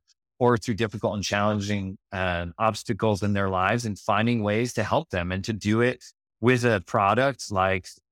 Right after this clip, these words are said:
you know, Freshwater Pearl Jewelry and to continue to find people, like you said, who, who want to support my brand,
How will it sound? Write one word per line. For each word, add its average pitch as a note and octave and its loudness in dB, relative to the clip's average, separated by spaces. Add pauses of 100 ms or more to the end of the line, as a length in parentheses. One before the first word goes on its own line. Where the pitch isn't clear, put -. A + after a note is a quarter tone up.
(120)
you G2 -10
know, G#2 -2
Freshwater G#2 2
Pearl C3 0
Jewelry G#2+ 2
and G2 -4
to F#2+ -12
continue A2+ -2
to G#2+ -2
find G#2 0
people, B2 -2 (340)
like G#2+ 0
you A#2+ -2
said, A#2 -2
who, A2+ 0
who G2+ -4
want G#2 -2
to A#2+ -4
support G#2 -2
my A2 0
brand, A2 -2